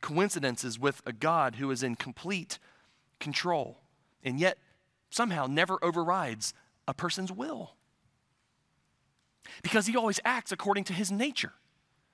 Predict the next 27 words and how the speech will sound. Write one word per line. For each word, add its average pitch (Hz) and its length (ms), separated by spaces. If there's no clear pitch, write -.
He's 226 160
not 254 100
gonna 233 140
step - 280
in 226 260
and 170 160
override 208 400
a 175 40
will 190 300
to 165 80
carry 185 180
out 175 100
his 170 80
purposes. - 440
No, 226 180
he's 233 240
able 254 200
to 196 120
carry 240 320
out 254 180
his 226 160
plans 240 300
and 185 100
purposes 180 560
with 254 380
other 226 260
wills. - 640